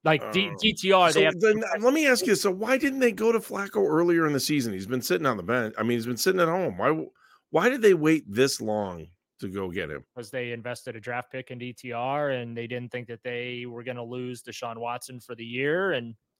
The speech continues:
Speaker 1: that's why. Um, but there's no way that they can go back to D T R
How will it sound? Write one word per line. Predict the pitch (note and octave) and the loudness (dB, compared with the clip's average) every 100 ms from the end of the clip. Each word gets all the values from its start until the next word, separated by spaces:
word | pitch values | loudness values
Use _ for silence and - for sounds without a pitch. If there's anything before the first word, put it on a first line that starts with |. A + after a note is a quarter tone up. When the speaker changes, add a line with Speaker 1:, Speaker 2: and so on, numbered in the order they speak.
| _ _ _ _ _ _ _ _ _ - | _ _ _ _ _ _ _ _ _ -14
Speaker 1:
that's | F3 A2 | -12 -10
why. | G2 G2+ _ _ _ | -12 -14 _ _ _
Um, | - A#2 A2 G#2+ G#2 - | -8 -6 -6 -8 -12 -4
but | B2+ B2+ A#2+ - _ _ _ | 0 0 0 -6 _ _ _
there's | D3+ C#3 - | 2 2 -2
no | C#3+ C#3+ C3+ | -2 0 0
way | A#2+ B2+ B2 A2 G2+ F2+ _ _ _ | 2 0 0 -2 -10 -20 _ _ _
that | B2 A#2+ | -8 -6
they | A#2 | -8
can | A#2+ | -8
go | A2+ | -10
back | A2 A2 - | -8 -10 -12
to | G#2 | -12
D | G#2+ | -12
T | G2 A2+ | -12 -14
R | G2+ G2 | -12 -14